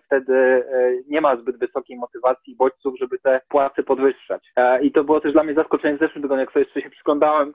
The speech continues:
e, danom-, danym czeskim, które, no Czechy są tutaj teoretycznie w P K B per capita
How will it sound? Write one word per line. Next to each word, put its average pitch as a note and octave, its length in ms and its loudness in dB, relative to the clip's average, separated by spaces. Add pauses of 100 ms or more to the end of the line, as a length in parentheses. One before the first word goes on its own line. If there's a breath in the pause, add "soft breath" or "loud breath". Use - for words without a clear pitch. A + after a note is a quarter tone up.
e, C3 180 2
danom-, C#3+ 380 0
danym C#3+ 300 0
czeskim, D3 420 -4
które, B2+ 420 0 (380)
no B2+ 60 -14
Czechy D3+ 240 -2
są D3+ 140 -6
tutaj C#3+ 340 0
teoretycznie D3 580 -2
w - 40 -20
P C#3 100 -4
K C3+ 120 -2
B C#3 120 0
per C#3+ 200 -2
capita C3+ 560 0